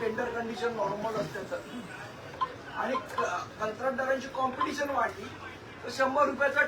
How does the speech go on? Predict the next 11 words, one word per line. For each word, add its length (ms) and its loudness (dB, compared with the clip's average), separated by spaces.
टेंडर 360 6
हे 140 6
लोक 200 0
ऐंशी 340 -2
रुपये, 300 4
नव्वद 420 4
रुपये, 320 4
पंच्याण्णव 520 0
रुपये, 340 0
म्हणजे 220 -2
महानगरपालिकेचे 880 0